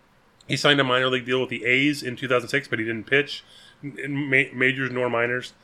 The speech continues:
Um, so in two thousand five, uh,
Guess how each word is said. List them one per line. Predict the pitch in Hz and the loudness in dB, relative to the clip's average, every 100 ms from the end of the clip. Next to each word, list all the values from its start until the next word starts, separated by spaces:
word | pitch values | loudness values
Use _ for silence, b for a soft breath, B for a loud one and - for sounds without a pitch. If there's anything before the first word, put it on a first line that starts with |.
| b b b - | b b b -2
Um, | 135 123 117 110 | 2 4 2 -4
so | - 151 147 139 - _ | 4 6 6 2 -2 _
in | 160 170 170 165 160 - | 2 4 4 2 -2 -6
two | - 165 | -4 0
thousand | 160 151 147 | 4 2 0
five, | 135 107 101 107 - _ - | -2 -2 0 -6 -10 _ 2
uh, | 127 120 113 | 6 6 4